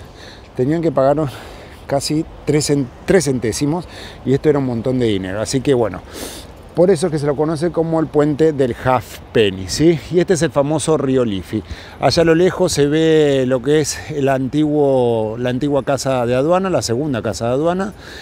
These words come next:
el puente O'Connell. El edificio más alto que se ve, no tenemos rascacielos aquí en Irlanda. Aquel edificio fue construido para conmemorar el ingreso de Irlanda a la Comunidad Económica Europea,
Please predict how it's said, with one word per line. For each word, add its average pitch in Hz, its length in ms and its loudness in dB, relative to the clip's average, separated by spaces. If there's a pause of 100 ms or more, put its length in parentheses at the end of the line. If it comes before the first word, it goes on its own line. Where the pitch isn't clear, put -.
(160)
el 123 140 -2
puente 139 340 2
O'Connell. 202 540 2 (180)
El 135 300 2
edificio 165 420 2
más 165 240 0
alto 180 300 2
que 147 80 0
se 156 120 -2
ve, 185 120 2
no 190 100 0
tenemos 175 320 -2
rascacielos 147 600 0
aquí 135 340 0
en 131 140 0
Irlanda. 170 540 0 (420)
Aquel 139 260 2
edificio 151 380 2
fue 143 160 -2
construido 143 400 0
para 135 220 2
conmemorar 156 720 -2 (280)
el 170 140 -4
ingreso 147 420 -2
de 139 100 0
Irlanda 139 540 0
a 143 140 0
la 131 140 2
Comunidad 123 340 -2
Económica 127 400 -2
Europea, 139 480 2